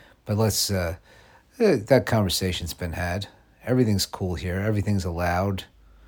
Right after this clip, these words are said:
Well, I mean, whatever I wanna say is allowed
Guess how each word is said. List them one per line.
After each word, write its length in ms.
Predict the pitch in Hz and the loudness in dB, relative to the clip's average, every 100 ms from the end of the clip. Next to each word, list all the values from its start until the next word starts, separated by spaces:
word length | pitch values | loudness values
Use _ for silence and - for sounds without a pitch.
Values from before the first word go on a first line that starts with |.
| - - - _ - | -20 -20 -20 _ -4
Well, 380 | - 110 87 80 - | 4 4 4 -2 -4
I 120 | 92 | -2
mean, 420 | 92 90 87 87 | -2 -2 -4 -8
whatever 680 | 95 95 92 85 90 85 - | -4 0 0 0 -4 -4 -4
I 140 | - 92 | 0 2
wanna 260 | 117 87 | 2 0
say 300 | 73 - 76 | -2 -4 -4
is 160 | 76 76 | -4 -8
allowed 500 | 71 76 76 92 98 | -8 -6 -6 -6 -8